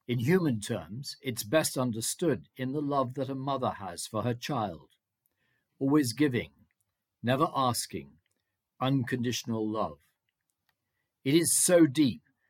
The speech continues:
that we experience it more as an instinct. It may have an emotional expression in our physical experience, but in human terms, it's not a matter of discretion. Our capacity to love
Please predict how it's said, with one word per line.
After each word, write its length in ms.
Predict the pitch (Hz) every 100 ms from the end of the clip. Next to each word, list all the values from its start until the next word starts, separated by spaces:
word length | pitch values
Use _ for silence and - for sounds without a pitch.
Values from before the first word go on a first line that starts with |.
| _
that 180 | - 127
we 120 | 131
experience 720 | 139 117 - 143 143 139 117 123
it 160 | 117
more 420 | 120 123 131 131
as 140 | 135 117
an 80 | 143
instinct. 520 | 170 160 - - 67 _ _ _ _ _ _ _ _ _ _ _
It 140 | 120
may 240 | 127 139 151
have 240 | 127 135
an 80 | 139
emotional 640 | 127 131 135 - 127 123
expression 720 | 117 - - 143 - 85 69 _ _
in 140 | - 117
our 160 | 110
physical 480 | 104 139 123 117 113
experience, 880 | 104 - - 135 131 95 - - - - _ _ _ _ _
but 120 | 143
in 140 | 160 151
human 460 | 123 190 156 123
terms, 640 | 104 107 80 82 107 - - _ _
it's 200 | 143 -
not 220 | 185 147
a 40 | 113
matter 360 | 101 82 98
of 100 | 90
discretion. 760 | 82 98 - 110 101 - 69 92 _ _ _ _ _ _ _ _
Our 100 | 117
capacity 680 | 120 120 - 165 - 127 131
to 140 | 120 110
love 340 | 117 131 101